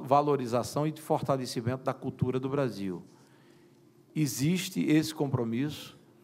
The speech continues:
Esse compromisso estaria presente, naturalmente, se porventura nós tivéssemos mantido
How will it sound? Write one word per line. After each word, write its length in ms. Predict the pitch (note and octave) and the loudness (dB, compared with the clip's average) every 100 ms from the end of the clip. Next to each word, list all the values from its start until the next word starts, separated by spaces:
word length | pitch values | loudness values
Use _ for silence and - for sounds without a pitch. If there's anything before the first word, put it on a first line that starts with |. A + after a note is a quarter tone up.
| - - | -20 -2
Esse 200 | C#3+ D3 | 0 0
compromisso 540 | D#3+ D3+ D3 C3 B2+ - | 0 2 2 2 -2 -6
estaria 420 | - C3+ C3+ C#3+ | 2 2 4 0
presente, 600 | C#3 A#2+ G2 A2+ A2+ - | 2 -2 0 -2 -4 -6
naturalmente, 640 | A#2+ A2 A2+ A2 G#2+ G#2+ - | -6 -2 -2 -2 -4 -6 -8
se 180 | - | -8
porventura 600 | B2 A#2+ A2+ G#2 A2+ A2 | -6 -4 -6 -4 -4 -4
nós 260 | A2 A2 G#2+ | -2 -4 -6
tivéssemos 560 | - A2 A2+ - A2 A2 | -6 -4 -6 -6 -10 -6
mantido 640 | A#2 G#2+ - A#2+ A2+ G2+ | -6 -6 -6 -4 -4 -8